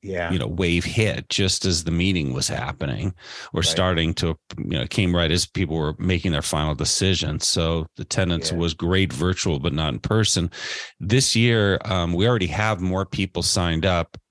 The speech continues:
Speaker 2: to attend in person than we did for last year. And we still have two months before the meeting.
Speaker 1: Wow.
Speaker 2: So, you know, we're
Speaker 1: That's great.
Speaker 2: expecting a, a, a healthy size crowd, uh, there.
Speaker 1: Yeah.
Speaker 2: So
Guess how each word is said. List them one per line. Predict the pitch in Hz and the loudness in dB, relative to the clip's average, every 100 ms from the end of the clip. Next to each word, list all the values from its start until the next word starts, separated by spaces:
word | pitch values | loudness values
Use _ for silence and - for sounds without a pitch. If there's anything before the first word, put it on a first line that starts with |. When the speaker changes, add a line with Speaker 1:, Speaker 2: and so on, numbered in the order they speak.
| - | -6
Speaker 2:
to | - 87 | -2 0
attend | 80 - 87 85 82 | 0 0 0 0 0
in | 82 | -2
person | 80 90 90 - 87 | 0 0 2 2 2
than | 80 82 | 2 0
we | 78 | 0
did | 87 85 | 0 -2
for | - | -2
last | 82 82 92 82 - | 0 0 0 -2 -2
year. | 71 | -2
And | 71 82 | 0 0
we | |
still | 76 - 78 | 0 -2 -2
have | 76 | -2
two | - 90 | -2 0
months | 78 78 - | 0 -2 -4
before | 85 - 71 | -6 -4 -2
the | 65 | -2
meeting. | 73 85 76 50 - - - - - - | 0 2 0 -4 -10 -14 -14 -12 -12 -10
Speaker 1:
Wow. | 95 | -4
Speaker 2:
So, | 95 98 87 82 78 - - | 0 2 4 2 0 -4 -2
you | 85 | -2
know, | 71 | 0
we're | 92 | 0
Speaker 1:
That's | 92 - | 0 2
great. | 101 | 0
Speaker 2:
expecting | - 98 85 - | 0 0 0 -2
a, | 85 | -4
a, | 80 95 95 - | -2 -2 -2 0
a | |
healthy | - - 101 87 | 0 0 0 0
size | 78 82 76 73 | 0 2 2 0
crowd, | - 76 64 62 64 - - - | -2 -2 0 -2 -4 -8 -14 -6
uh, | 80 57 - | -6 -6 -6
there. | - 82 78 - | -2 2 2 -2
Speaker 1:
Yeah. | 92 - | -6 -8
Speaker 2:
So | - 90 76 | -2 -2 -2